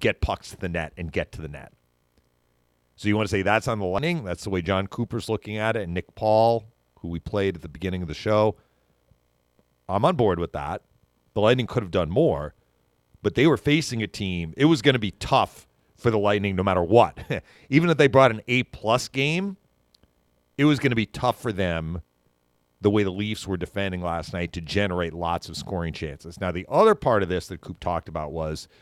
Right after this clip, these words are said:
forcing things, feeding their attack. I don't think the Leafs generated, like, twenty-five scoring chances, but they had enough, and a lot of those were fed by the Lightning's mismanaging of the puck.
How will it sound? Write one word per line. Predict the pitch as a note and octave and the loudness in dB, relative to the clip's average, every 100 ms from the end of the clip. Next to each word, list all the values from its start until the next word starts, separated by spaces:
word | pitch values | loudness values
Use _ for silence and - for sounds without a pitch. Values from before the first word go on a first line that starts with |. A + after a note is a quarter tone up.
| _ _ | _ _
forcing | _ - C3+ C#3 - G#2 | _ 4 8 6 4 -8
things, | E2+ F#2+ E2 D#2 D2+ D#2+ - _ _ _ _ | -8 -8 -6 -8 -10 -12 -14 _ _ _ _
feeding | - C#3+ C3 A#2 G2 | -10 -4 0 0 -2
their | F2+ A#2 A#2 | 0 2 2
attack. | F#2+ - D#2+ C#2+ D#2 - _ _ - | 0 -4 -8 -8 -12 -18 _ _ 0
I | |
don't | B2+ G#3 | 4 4
think | E3+ | 2
the | G#2+ | -2
Leafs | G#2 A#2+ G2 | -6 -6 -6
generated, | - G#2 G#2+ F#2+ F#2 E2+ | -2 0 0 0 0 -2
like, | D2+ D2 D2 - _ _ _ _ _ _ _ - | -6 -10 -12 -20 _ _ _ _ _ _ _ -8
twenty-five | A2+ B2 G#2 G2+ F2 - | -2 0 0 -2 -4 -4
scoring | - F#3 C3 | -2 0 0
chances, | G#2 F2 C#2+ - E2 | -2 -4 -6 -10 -10
but | - A2 | -6 0
they | C#3 | 2
had | C3+ A#3 | 4 4
enough, | D#3 A2+ F#3+ A#2+ A2 - _ _ _ _ _ _ _ _ _ _ - | 4 6 8 6 2 -6 _ _ _ _ _ _ _ _ _ _ -2
and | A#2+ | 0
a | A2+ | 4
lot | B2 D#3 | 6 6
of | C#3 | 6
those | B2+ A2+ | 4 2
were | G2+ | -2
fed | F#2 - A#2 A2+ F2 | -4 0 2 2 0
by | G2 G2 G2 G2 | 0 2 2 0
the | F#2 F2+ | -2 -4
Lightning's | F#2 G2+ F#2+ F#2 F2 E2+ D#2+ - - - _ _ _ | -2 -2 -2 -4 -4 -6 -8 -10 -14 -16 _ _ _
mismanaging | - G2 G2+ F#2+ F2+ F#2+ G2 F#2 E2 E2+ | -4 0 0 -2 -4 -2 -2 -2 0 -2
of | D#2+ | -2
the | C2+ | -6
puck. | - C#2 - - | -6 -8 -10 -16